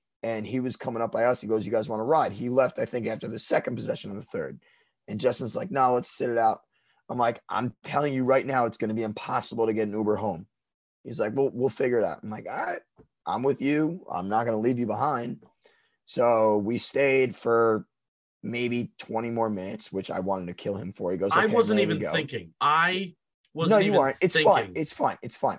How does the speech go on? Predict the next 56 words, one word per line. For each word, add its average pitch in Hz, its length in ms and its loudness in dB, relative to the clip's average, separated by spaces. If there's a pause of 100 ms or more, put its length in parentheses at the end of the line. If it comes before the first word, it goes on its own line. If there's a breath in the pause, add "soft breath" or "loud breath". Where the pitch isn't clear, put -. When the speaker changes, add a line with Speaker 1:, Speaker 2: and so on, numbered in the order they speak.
(120)
Speaker 1:
I 123 120 2
get 165 240 4
where 190 100 2
your 185 180 6
head 147 300 2
was 135 180 0
at 107 340 2 (360)
and 113 160 -4
not 120 260 2
wanting 117 300 -2
to 107 100 -4
leave 107 300 2
and 95 100 -6
watch 101 200 -4
football. - 280 -6
I - 60 -2
understand 160 500 -4 (140)
completely. 95 500 -2 (1040 soft breath)
Um, 98 400 -4
but 143 160 6
I 139 120 6
also 156 260 4
told 139 260 4
you 131 80 0
that 117 240 2
those 123 320 4
were 113 120 6
our 110 200 8
only 110 240 0
two 107 180 -2
<laughs> 110 140 -2
rides, - 360 -2
and 123 240 -2
we - 100 0
were 110 140 -2
screwed 117 520 -2
after 113 260 -4
that. - 280 -14
Speaker 2:
We 185 120 -2
didn't 285 140 -4
really 349 200 0
fully 208 380 0
talk 151 400 -2
about 208 300 0
it. 233 180 0 (840)
It 147 100 0
was 151 180 -4
just - 340 -2
things 170 160 2
Speaker 1:
No, 240 100 8
I 214 120 8
Speaker 2:
that 220 40 6
Speaker 1:
made 226 120 8
it - 60 8
Speaker 2:
were 139 40 0
Speaker 1:
clear. 131 260 6